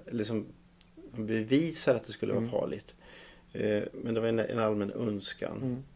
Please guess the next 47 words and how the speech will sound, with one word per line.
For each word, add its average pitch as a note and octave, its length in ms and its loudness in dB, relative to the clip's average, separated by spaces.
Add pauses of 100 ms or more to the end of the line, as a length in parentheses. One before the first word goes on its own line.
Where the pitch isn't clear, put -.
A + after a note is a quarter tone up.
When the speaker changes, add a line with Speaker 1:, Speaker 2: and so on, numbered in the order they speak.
(240)
Speaker 1:
Och A#2 160 0
vi A2+ 40 2
såg A2 260 0
också G#2+ 180 -2
Speaker 2:
Lite D#3+ 140 2
en D3+ 80 8
Speaker 1:
framför- C#3 140 12
Speaker 2:
materialfråga C3 1200 8
Speaker 1:
Ja, B2+ 60 12
Speaker 2:
också, A2 140 10
eller C3+ 160 4
hur? A#2 60 2
Speaker 1:
vi B2+ 80 6
såg B2+ 240 6
också A2+ 180 -4
framför A2+ 260 4
att G#2+ 100 0
vi A#2 40 -2
skulle B2 240 0
inte C#3 160 2
ha G#2 80 2
möjlighet A2 360 4
att G#2 200 -4
ge F3 220 6
aktiv C3 280 0
befruktning G#2+ 360 4
Speaker 2:
Nej. G#2+ 80 0
Speaker 1:
till A2+ 120 -2
mer G#2+ 160 6
än G2 60 4
en G2+ 100 2
ganska G2+ 280 4
liten B2+ 440 0
del F3+ 100 4
av C3+ 80 2
Speaker 2:
Mm. A2+ 120 0
Speaker 1:
alla G2+ 100 0
patienter. - 580 -6 (800)
Eh, G#2+ 220 8
och - 180 -2
sen D3+ 100 6
har D#3+ 60 8
vi E3+ 80 0
då C#3+ 80 8
backat E3+ 560 4
på E3 100 4
det G#2 240 8